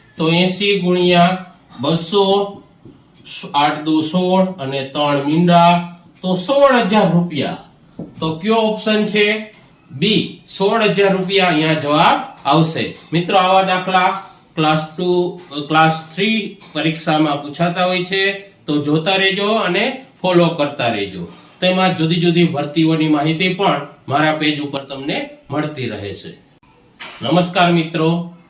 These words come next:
આજે આપણે ટેટ વન અને ટેટ ટુ માં જે ગણિતના દાખલા પૂછાય છે, એને લગતો આજે એક દાખલો જોઈએ અને ઘણી બધી પરીક્ષાઓમાં આવા દાખલા પૂછાતા હોય છે.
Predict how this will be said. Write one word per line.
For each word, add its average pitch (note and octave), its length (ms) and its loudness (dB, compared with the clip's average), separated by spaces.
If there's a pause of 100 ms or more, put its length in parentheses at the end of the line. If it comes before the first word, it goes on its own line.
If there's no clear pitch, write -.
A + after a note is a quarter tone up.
આજે D3+ 260 0
આપણે F#3 480 2 (360)
ટેટ F3 240 0
વન F3 240 4
અને D#3+ 260 0
ટેટ D#3+ 340 -2
ટુ D#3 160 0
માં D3 440 -4
જે D3 180 -2
ગણિતના D3 480 -4
દાખલા D#3 340 -2
પૂછાય D3+ 440 -2
છે, B2+ 380 -8 (200)
એને F3 220 0
લગતો E3+ 340 0
આજે D3 260 2
એક D3 160 -2
દાખલો C#3 360 -4
જોઈએ B2+ 560 -2 (240)
અને E3+ 160 0
ઘણી F3 200 2
બધી D#3+ 240 2
પરીક્ષાઓમાં D3 720 0
આવા C3 140 -4
દાખલા C3+ 480 -4 (240)
પૂછાતા E3+ 480 0
હોય G2+ 140 -8
છે. F#2+ 220 -14